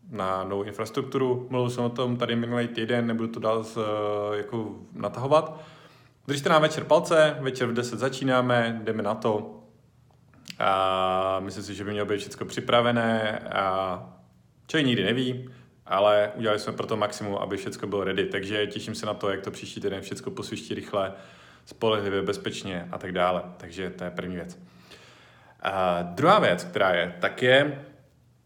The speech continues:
jak se týká, e, získávání zpětné vazby od zákazníků. Ehm, proč je to důležité? Protože dokážete vylepšovat svůj produkt.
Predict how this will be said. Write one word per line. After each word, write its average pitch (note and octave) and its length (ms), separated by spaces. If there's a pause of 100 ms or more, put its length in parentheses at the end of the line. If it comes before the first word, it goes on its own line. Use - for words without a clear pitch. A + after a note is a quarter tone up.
(520)
jak - 100
se C3 80
týká, C3+ 600 (280)
e, A2+ 440
získávání C3+ 640
zpětné B2 480
vazby A2+ 440
od A2+ 140
zákazníků. F#2+ 720 (360)
Ehm, G2 560 (1700)
proč A2+ 120
je C#3 60
to E3+ 100
důležité? D3 520
Protože A2+ 220
dokážete D3+ 400
vylepšovat D3 400
svůj D3 140
produkt. F3 400